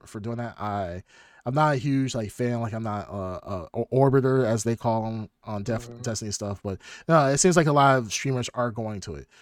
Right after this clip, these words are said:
Speaker 1: Now, the really cool thing that Qu-, Kick is doing that Twitch is not doing, which this might not be good for the Ed Underground, is that they're paying their streamers per hour.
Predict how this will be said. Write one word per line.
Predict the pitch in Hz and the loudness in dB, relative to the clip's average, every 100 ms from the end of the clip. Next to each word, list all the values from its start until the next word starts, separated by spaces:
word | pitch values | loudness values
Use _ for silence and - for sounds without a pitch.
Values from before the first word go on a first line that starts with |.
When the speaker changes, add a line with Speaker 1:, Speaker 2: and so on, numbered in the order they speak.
| _ 160 | _ 2
Speaker 1:
Now, | |
the | 156 147 | 4 4
really | 143 147 269 294 208 | 2 4 6 4 0
cool | - 160 143 | 0 0 0
thing | 139 127 | -2 -2
that | 117 - | -4 -6
Qu-, | - - _ - | -12 -14 _ -20
Kick | - 202 214 | -2 2 4
is | 165 | 2
doing | 127 113 107 104 - - _ | 2 -2 -2 -6 -12 -20 _
that | 135 123 | -6 -6
Twitch | - - 349 | -4 0 2
is | 185 139 | 2 0
not | 120 98 | -2 -4
doing, | 104 92 92 110 _ _ _ | -8 -8 -10 -14 _ _ _
which | - 143 - | -4 -2 -2
this | 151 180 | -2 -2
might | 165 180 226 | 2 2 4
not | 196 | 2
be | 170 | 0
good | 147 156 151 | 0 -2 0
for | 139 | 0
the | 123 | 0
Ed | 127 | -2
Underground, | 110 95 80 71 85 - _ _ _ - | -4 -8 -12 -14 -16 -20 _ _ _ -6
is | 147 | 0
that | 170 143 | 0 0
they're | 151 | -2
paying | 135 - 190 208 202 143 | -2 0 2 2 0 0
their | 143 156 147 | 0 2 0
streamers | - 175 170 113 107 - _ _ | -4 -2 -2 -2 -6 -12 _ _
per | - 165 165 - | -6 -2 -2 -4
hour. | 123 139 120 76 80 | -2 0 0 -2 -14